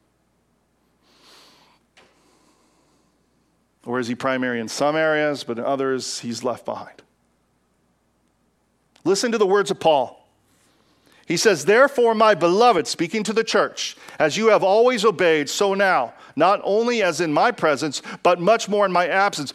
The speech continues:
work out your own salvation with fear and trembling, for it is God who works in you both to will and to work for his good pleasure." Work out.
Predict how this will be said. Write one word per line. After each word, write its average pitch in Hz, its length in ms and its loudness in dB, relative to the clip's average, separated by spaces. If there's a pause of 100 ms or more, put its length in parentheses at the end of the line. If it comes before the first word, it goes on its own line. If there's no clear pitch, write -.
(160)
work 233 340 2
out 233 180 2
your 196 140 0
own 220 280 0
salvation 196 640 0
with 156 160 -2
fear 294 600 -2 (180)
and 208 180 -4
trembling, 185 540 0 (160)
for 202 220 4
it 185 80 2
is 143 160 -2
God 214 580 4 (160)
who 180 200 -2
works 240 340 0
in 196 120 -2
you 170 160 -2
both 160 260 0
to 156 120 -4
will 202 380 0
and 151 160 -4
to 135 100 -2
work 156 320 -2
for 117 140 -6
his 175 360 -2 (280)
good 143 360 -2 (260)
pleasure." 113 480 -10 (2000)
Work 220 380 2
out. 196 580 0